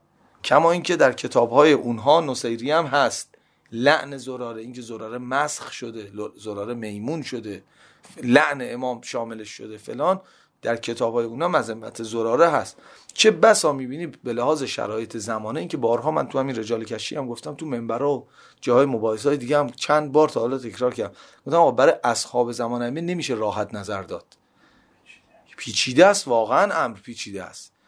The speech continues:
این چه شرایط زمانه‌ای حاکم بوده؟ اگر زراره علم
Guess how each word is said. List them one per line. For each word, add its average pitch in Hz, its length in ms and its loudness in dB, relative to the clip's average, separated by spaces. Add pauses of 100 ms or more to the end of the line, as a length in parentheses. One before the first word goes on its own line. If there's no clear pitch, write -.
(240)
این 143 100 -16
چه 214 220 -4
شرایط 131 600 0
زمانه‌ای 113 480 -2
حاکم 101 360 -6
بوده؟ 98 160 -10 (300)
اگر 135 300 4
زراره 127 800 -2 (140)
علم 123 680 -2